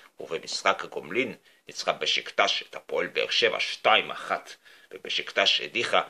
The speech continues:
את הפועל באר שבע בשלב שלושים ושתיים הגדולות של הליגה האירופית. כאמור, בהמשך היום, הגרלת יתר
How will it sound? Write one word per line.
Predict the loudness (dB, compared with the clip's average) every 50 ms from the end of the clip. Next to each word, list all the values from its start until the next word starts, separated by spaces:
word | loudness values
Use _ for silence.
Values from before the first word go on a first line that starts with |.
| -4 _ -12 -8
את | -6 -6
הפועל | -6 -2 0 0 0 2
באר | 2 0 0
שבע | 2 2 2 2 2 0
בשלב | 2 2 2 4 4 2 2
שלושים | 0 -2 -6 -6 -4 0 2 2 2 2
ושתיים | 0 -2 -2 0 4 6 6 6 6 4 0
הגדולות | -6 -6 -6 -6 -2 -2 0 -2 -2
של | -4 -10 -10 -8 -6 -6 -6 -8 -8
הליגה | -10 -12 -12 -8 -6 -6 -6 -2 2 2 2 2 2 -4 _ _ _ _ _ _ _ -4
האירופית. | -2 -2 0 -2 -2 0 0 -2 -2 -4 -6 -12 -14 -18 -20 _ _ -20 -20 _ _ -20 _ _ _ _ _ -4
כאמור, | -4 -2 -2 -4 -6 -6 -4 -4 -2 -2
בהמשך | 0 0 -2 -2 -2 -4 -2 0 0 0 0 0
היום, | 0 2 2 2 2 0 -2
הגרלת | -6 -4 0 0 2 2 2 0 -2 -2 0
יתר | 0 0 2 0 -4 -4